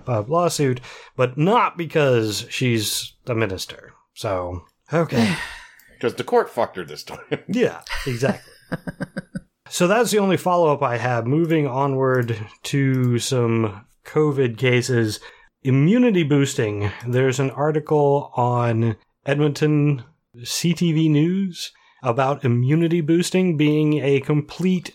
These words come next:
Speaker 1: myth. And I, I wanted to bring it up because that's kinda true. It's not like you can do something and take something that will boost your immune, immune system. Uh, we've talked about that before. That's, that's just not a thing. However,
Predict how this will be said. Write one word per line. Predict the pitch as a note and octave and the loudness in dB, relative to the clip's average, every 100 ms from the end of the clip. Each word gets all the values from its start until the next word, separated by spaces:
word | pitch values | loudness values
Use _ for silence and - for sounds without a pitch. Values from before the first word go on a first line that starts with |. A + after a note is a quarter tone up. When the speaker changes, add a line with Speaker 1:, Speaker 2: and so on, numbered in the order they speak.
| - | -2
Speaker 1:
myth. | C3 B2+ - - - _ _ - | 0 0 -2 -10 -20 _ _ -4
And | D#3 | -2
I, | D3+ D#3 C3+ | 0 -2 -2
I | E3 | 0
wanted | G3 C4 G3 | 2 2 0
to | |
bring | D#3+ F3 | 0 2
it | E3 | 2
up | D#3 | 0
because | C3+ C3 C#3 B2+ A#2+ - - _ _ _ | -2 0 0 2 0 -4 -12 _ _ _
that's | G3+ G3 | -6 -4
kinda | - - G#3 F#3 D#3 | -6 -2 2 2 0
true. | - C3+ F#2+ - _ _ | -2 -4 -4 -12 _ _
It's | C3 B2+ | -4 0
not | D#3+ G3+ | 0 0
like | G3+ F#3+ F#3 | 0 0 0
you | F3+ | 0
can | F3+ D3+ | 0 0
do | C3+ F3 | 0 0
something | - D#3+ D3+ D3+ C#3+ | 0 0 0 0 2
and | C3 B2 | 0 -2
take | D3+ D3+ | -2 -2
something | D#3 C3 C#3+ B2 | -2 -2 0 -2
that | A#2+ A#2 | -2 -2
will | B2+ | -2
boost | G#2+ - D#3+ F3+ D#3+ - | -4 -2 2 2 0 -4
your | D#3 D#3+ | -2 0
immune, | D#3+ D#3 D3+ D3 D3 | 2 4 2 0 0
immune | C3+ D3+ D#3+ | 2 2 2
system. | D3 C#3 A#2+ B2+ A#2+ B2 - - _ _ - | 0 -2 -2 0 0 -2 -6 -20 _ _ -8
Uh, | C3+ A#2+ | -4 -2
we've | B2+ G#2+ | -2 -2
talked | B2 C3 B2 | -2 -2 -2
about | A2+ G#2 | -4 -2
that | A2 | -2
before. | A2 - G#2+ G2 | -2 -2 -4 -2
That's, | A#2 - - | -2 -2 -2
that's | B2+ - | -2 -2
just | B2 - | -4 -2
not | A#2+ A2+ | 0 0
a | G#2+ | -2
thing. | A#2+ G2+ | -4 -6
However, | G2 F#3 A#3 C4 G#3+ A#2 B2+ | -4 0 2 2 2 0 -4